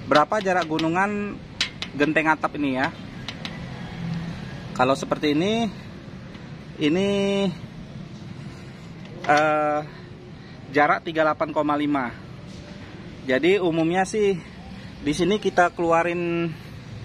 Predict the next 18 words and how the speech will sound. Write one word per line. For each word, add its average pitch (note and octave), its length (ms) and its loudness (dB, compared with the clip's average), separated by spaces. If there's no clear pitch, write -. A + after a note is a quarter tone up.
sepuluh E3+ 340 6
senti F3 400 2
ya, C#3 80 -2
teman-teman. C3+ 480 0
Ada C3 240 4
yang C3+ 80 2
lima C3+ 240 4
belas C3 220 0
senti, C#3+ 340 0
ada C3+ 160 2
yang C3 60 -8
sepuluh C3+ 260 -2
senti, C3 400 -2
tergantung. C3 640 2
Nah, B2 240 0
karena C3 240 4
di C3+ 80 0
sini C3+ 360 2